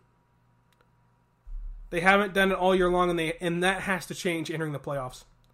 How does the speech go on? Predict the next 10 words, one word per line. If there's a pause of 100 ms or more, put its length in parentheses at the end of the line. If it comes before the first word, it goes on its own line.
(520)
First,
it's
important
to
realize
what
sweep
the
leg
means.